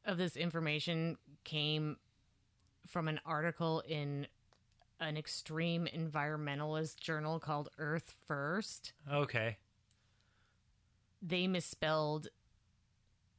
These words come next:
Speaker 1: the company's name, Burston Marsteller,
Speaker 2: Okay.
Speaker 1: the same way that he had in his letter.
Speaker 2: Oh.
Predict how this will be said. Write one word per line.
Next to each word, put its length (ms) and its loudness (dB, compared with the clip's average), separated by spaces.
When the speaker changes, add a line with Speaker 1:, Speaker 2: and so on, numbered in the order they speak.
Speaker 1:
the 340 0
company's 840 -2
name, 360 2
Burston 680 0
Marsteller, 680 0
Speaker 2:
Okay. 340 2
Speaker 1:
the 140 -2
same 300 2
way 220 4
that 180 0
he 260 0
had 280 0
in 140 -2
his 260 -2
letter. 520 -2
Speaker 2:
Oh. 2000 2